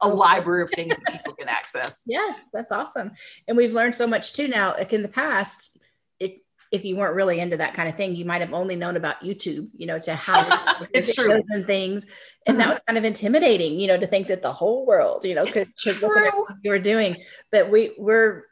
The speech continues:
Speaker 2: we're good at this now. So, you know, we have other ways of sharing or making things unlisted, you know, that people won't find except the
Speaker 1: Mm-hmm.
Speaker 2: people we share with. So, you know, we're, that's great that you're gonna build up that side. So that's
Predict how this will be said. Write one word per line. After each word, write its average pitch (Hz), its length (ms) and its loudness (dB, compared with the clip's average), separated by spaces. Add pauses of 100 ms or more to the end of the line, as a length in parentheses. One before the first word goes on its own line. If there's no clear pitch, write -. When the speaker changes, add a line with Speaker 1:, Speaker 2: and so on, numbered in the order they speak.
(320)
Speaker 2:
we're 202 280 -4
good 226 240 0
at 254 100 -12
this - 180 -8
now. 170 220 -8
So, 170 220 -4
you 185 100 -4
know, 180 120 -4
we 208 100 0
have 208 200 0
other 214 240 0
ways 185 320 0
of 185 120 -4
sharing 170 500 -2
or 165 100 -4
making 175 360 -4
things 175 360 -6
unlisted, 180 640 -4
you 180 80 -10
know, 151 140 -6
that - 140 -6
people 175 260 -4
won't 143 180 -10
find 170 380 -6 (240)
except 247 280 0
the 247 80 -4
Speaker 1:
Mm-hmm. - 40 -10
Speaker 2:
people - 220 -6
we 214 80 -4
share 240 260 4
with. 185 240 0 (320)
So, 202 220 2
you 190 180 -2
know, 180 120 0
we're, 202 240 -6 (140)
that's 214 240 -2
great 359 260 -4
that 254 140 -8
you're 196 120 -4
gonna 185 140 -2
build 175 260 -2
up - 140 -10
that 180 200 -10
side. - 320 -12
So 196 140 -10
that's 202 380 -14